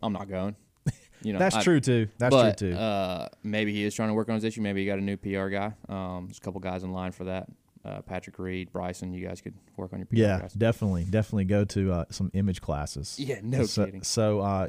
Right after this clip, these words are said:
Speaker 2: yeah, so that, that was my, that was one thing that we didn't really talk about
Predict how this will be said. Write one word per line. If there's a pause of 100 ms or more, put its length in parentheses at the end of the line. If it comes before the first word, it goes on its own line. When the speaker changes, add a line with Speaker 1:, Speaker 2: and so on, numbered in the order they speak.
Speaker 2:
yeah,
so
that,
that
was
my, (400)
that
was
one
thing
that
we
didn't
really
talk
about